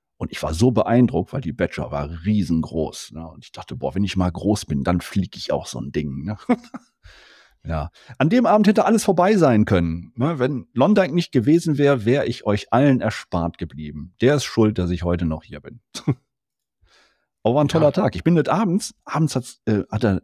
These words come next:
Speaker 1: haben wir das Geld geteilt, ne,
Speaker 2: Ja.
Speaker 1: zu gleichen
Speaker 2: Ja.
Speaker 1: Teilen. Und ich bin mir sicher, der hat uns alle abgezogen, ne? Aber am Abend hab ich sechs Komma zwei Millionen Ist gehabt. Und ich bin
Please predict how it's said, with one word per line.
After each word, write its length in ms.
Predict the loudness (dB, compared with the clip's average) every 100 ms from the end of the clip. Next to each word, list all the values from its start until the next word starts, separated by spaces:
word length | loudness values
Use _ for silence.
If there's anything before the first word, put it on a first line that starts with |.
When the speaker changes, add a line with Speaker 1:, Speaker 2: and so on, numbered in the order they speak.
| -4
Speaker 1:
haben 140 | -2
wir 60 | -2
das 100 | 2
Geld 220 | 0 2
geteilt, 540 | 0 0 0 0 -2 -4
ne, 160 | -4 -2
Speaker 2:
Ja. 80 | -2
Speaker 1:
zu 80 | 0
gleichen 300 | 0 0 -2
Speaker 2:
Ja. 140 | 0
Speaker 1:
Teilen. 220 | 0 0
Und 340 | -4 _ _ -10
ich 140 | -6
bin 120 | -4
mir 140 | -2 -2
sicher, 300 | -2 -2 -2
der 140 | -2
hat 120 | -4
uns 160 | -4 -2
alle 180 | 0 0
abgezogen, 720 | -2 -6 -8 -6 -6 -4 -4
ne? 100 | -4
Aber 320 | -4 0 -2 -2 _ -10 -2
am 120 | -2
Abend 440 | -2 -2 -4 -4
hab 100 | -8
ich 140 | -10 -8
sechs 400 | -4 -4 -6 -10
Komma 340 | -4 -2 -4
zwei 340 | -4 -2 0 2
Millionen 640 | 2 2 4 4 4 2
Ist 300 | -4 -8 -10
gehabt. 480 | -10 -8 -10 _ -20 _
Und 160 | -14 -12
ich 120 | -2
bin 320 | 0 2 0